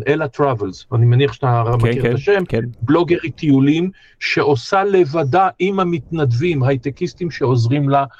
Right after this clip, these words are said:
Speaker 1: עושה עבודה יותר
Speaker 2: לא רק
Speaker 1: מכל
Speaker 2: הייטקיסטים,
Speaker 1: המשרד
Speaker 2: המון
Speaker 1: המורכב
Speaker 2: אנשים מדהימים.
Speaker 1: והמונפץ
Speaker 2: המ-, המון
Speaker 1: של
Speaker 2: אנשים
Speaker 1: משרד
Speaker 2: מדהימים.
Speaker 1: ההסברה. ישנו שר לענייני הנגב והגליל. הנגב מת, הנגב שרוף, הנגב עולה באש.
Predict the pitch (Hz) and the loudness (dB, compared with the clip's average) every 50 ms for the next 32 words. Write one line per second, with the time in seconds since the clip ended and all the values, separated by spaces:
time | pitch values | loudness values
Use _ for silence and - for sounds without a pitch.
0 | - - - - - 139 127 - - 196 196 - 165 156 135 151 151 135 120 135 | -20 -20 -6 -2 -2 -2 -2 -2 -2 -2 -2 0 -2 -4 -2 0 0 0 2 2
1 | 131 131 139 139 - - - - _ - 135 143 139 - - 175 147 165 170 170 | 0 0 0 -2 -6 -12 -20 -10 _ 0 0 0 0 0 0 0 2 2 2 2
2 | - 156 156 185 208 185 156 156 151 143 139 131 120 127 - - 135 139 147 151 | 0 -2 -2 0 0 0 -2 -2 0 -2 -2 -2 -2 -2 -2 0 0 2 2 2
3 | 160 160 160 151 135 - - 143 135 127 117 - 120 120 117 139 143 143 123 - | 2 2 2 0 -2 0 0 0 0 0 0 0 0 0 0 -2 -2 -4 -6 -6
4 | _ - 160 147 127 120 123 127 127 - - - - - 120 117 123 135 127 120 | _ -2 0 0 0 -2 -4 -6 -8 -10 -14 -18 -8 -4 0 0 2 2 0 -2
5 | - 131 120 156 151 143 135 147 143 139 - - - - 135 127 120 117 110 - | -2 -2 -2 -2 -2 0 -2 -2 -2 -2 -6 -12 -8 -4 -4 -2 0 -2 -2 -2
6 | - _ _ _ _ _ - 151 160 147 - - 160 170 196 208 202 - - - | -6 _ _ _ _ _ -2 0 0 0 0 0 0 0 0 -2 -2 -6 -12 -4
7 | - 202 185 185 185 170 - - - - - - - - - 143 160 156 151 170 | 0 0 2 2 2 0 -2 -6 -8 -14 -20 -20 -14 -8 -4 -2 0 0 0 0
8 | 165 170 165 156 156 165 180 190 185 156 156 160 151 151 165 175 147 175 170 139 | 0 0 0 0 0 0 2 2 2 0 0 -2 -2 -2 -2 0 0 0 -2 0
9 | 151 160 143 147 151 131 123 143 139 139 139 139 123 107 95 - _ _ _ _ | -2 -2 0 0 0 2 0 0 0 0 0 0 -2 -2 -4 -10 _ _ _ _
10 | - - - 147 151 180 202 202 180 196 185 151 151 156 160 160 175 180 139 - | -10 -6 -4 -2 0 0 0 2 0 0 -2 -2 -6 -6 -2 0 0 0 -2 -4
11 | - - - - - _ _ - - 151 160 175 190 180 180 190 160 127 - - | -8 -16 -20 -20 -20 _ _ -4 -4 -2 0 0 0 0 0 -2 -2 -6 -12 -8
12 | - - 160 147 165 175 156 127 - - 151 147 170 175 156 170 147 160 160 151 | -6 -4 -2 0 0 0 0 -2 -4 -4 -4 -2 0 0 0 -2 -2 -2 0 0
13 | 165 175 139 147 147 - 123 170 165 135 - | 0 0 0 -2 -2 0 0 -2 -2 -2 -4